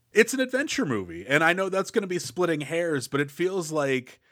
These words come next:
it, it feels like if we do any sort of movie pre-nineteen seventy-two, I think the, you know, I know obviously there were action movies before this,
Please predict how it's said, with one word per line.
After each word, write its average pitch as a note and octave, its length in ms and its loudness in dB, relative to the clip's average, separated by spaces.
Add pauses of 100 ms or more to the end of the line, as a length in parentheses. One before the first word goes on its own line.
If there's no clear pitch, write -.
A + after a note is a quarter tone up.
(420)
it, D3+ 240 -2
it D3 180 2
feels A3+ 360 -4
like G3 160 -4
if C#3+ 140 -4
we F#3 120 -4
do A3 240 -6
any E3 360 -2
sort E3 320 -4
of C#3+ 160 -2
movie B2+ 460 0
pre-nineteen B2 1080 -2
seventy-two, B2 600 0
I A2 80 4
think B2+ 280 -2
the, C3+ 240 0
you C#3 80 2
know, F#2 240 -2
I C#3 120 2
know D#3 220 4
obviously B2+ 420 2
there A#2 140 4
were A2+ 120 2
action A#2 360 0
movies A2+ 280 -4
before A#2+ 440 -2
this, B2+ 360 -6